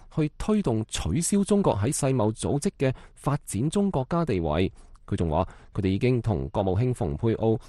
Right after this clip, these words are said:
就相關事宜進行咗討論。約霍話中國唔應該再被睇成係發展中國家。佢話呢個國家係世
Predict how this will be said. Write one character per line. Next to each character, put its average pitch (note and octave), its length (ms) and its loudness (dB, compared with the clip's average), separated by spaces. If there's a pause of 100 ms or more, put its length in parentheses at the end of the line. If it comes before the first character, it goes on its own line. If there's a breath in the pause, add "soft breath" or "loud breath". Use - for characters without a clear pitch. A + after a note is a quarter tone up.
(140 soft breath)
就 A2 220 0
相 F#3 320 -2
關 F3 240 -2
事 A2+ 180 -4
宜 D2 240 -6
進 G2 240 -2
行 F#2+ 220 -4
咗 E2 180 -2
討 G2+ 220 0
論。 E2 320 2 (680 soft breath)
約 G2 120 0
霍 - 120 -2
話 D#2+ 220 0 (200 loud breath)
中 A#2 140 -2
國 G#2 240 0
唔 D#2 180 0
應 B2 200 0
該 B2 320 0
再 G2+ 260 -2
被 F2 260 -2 (200)
睇 F#2 200 -4
成 C#2 200 -4
係 F#2 200 -4
發 F#2+ 220 -4
展 F#2+ 160 -4
中 A2+ 140 -2
國 F2 180 -2
家。 B2+ 240 0 (340 soft breath)
佢 A2 100 -4
話 G2+ 80 2
呢 - 360 -12
個 G#3 120 6
國 D#3 180 2
家 F#3 160 2 (200 loud breath)
係 D#3 240 0 (220 soft breath)
世 F3+ 220 0